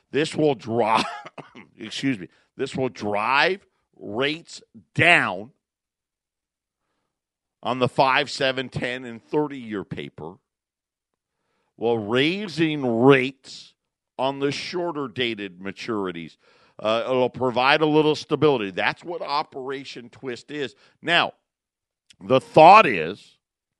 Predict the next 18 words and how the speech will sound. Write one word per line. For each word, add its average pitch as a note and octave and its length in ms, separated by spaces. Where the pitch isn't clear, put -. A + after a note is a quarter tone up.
hey, F3 200
they D3+ 220
can C#3+ 420
do B3 320
this A2 680
and C3+ 140
at C#3 160
least G3 500
not F3 380
have F#3 440
to D3+ 180
increase E3+ 540
their D#3 200
balance D3+ 520
sheet A#2 340
yet. F#2 580
Buys C#3+ 440
them B2 340